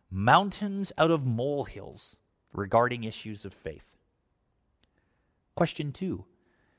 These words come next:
Can you think of a time when you said no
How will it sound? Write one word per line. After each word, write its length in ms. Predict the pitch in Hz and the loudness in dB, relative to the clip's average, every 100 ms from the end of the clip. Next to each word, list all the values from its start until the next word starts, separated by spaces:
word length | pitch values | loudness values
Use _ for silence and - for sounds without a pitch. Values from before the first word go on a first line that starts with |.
| _ _ _ _ _ _ _ _ _ | _ _ _ _ _ _ _ _ _
Can 160 | - 151 | 4 4
you 160 | 208 262 | 6 2
think 260 | - 196 | 0 0
of 120 | 175 | 2
a 40 | 175 | 0
time 460 | - 95 80 110 - _ | 0 -6 -6 -10 -14 _
when 260 | - 120 123 | -2 -2 -2
you 200 | 127 202 | -2 -2
said 420 | 233 - 139 139 143 | -2 4 4 4 0
no 540 | 165 233 113 87 110 | 0 0 0 -2 -12